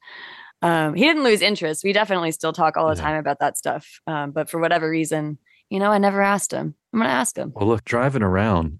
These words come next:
Speaker 2: is one of the best things you can do with a philosophically minded type of personality.
Speaker 1: That's a fact.
Speaker 2: It's the best, especially a, a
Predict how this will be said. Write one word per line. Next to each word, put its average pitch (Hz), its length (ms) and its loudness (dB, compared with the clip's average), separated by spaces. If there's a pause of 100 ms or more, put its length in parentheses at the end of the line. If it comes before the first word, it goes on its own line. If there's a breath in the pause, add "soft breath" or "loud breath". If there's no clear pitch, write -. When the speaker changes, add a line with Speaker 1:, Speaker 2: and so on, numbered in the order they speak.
Speaker 2:
is 98 200 0
one 101 120 2
of 85 60 0
the 87 60 -2
best 98 260 0
things 101 240 0
you 101 80 -2
can 110 280 0
do 90 140 4
with 82 140 -2
a 82 40 -8
philosophically 92 600 0
minded 90 720 0
type 90 260 -6
of 85 140 -8 (280)
personality. 90 840 0
Speaker 1:
That's 175 240 0
a 165 40 -8
fact. - 300 -4
Speaker 2:
It's - 60 -12
the 123 80 -2
best, 123 580 -2
especially 139 440 -2 (200)
a, 92 120 0
a 80 100 -4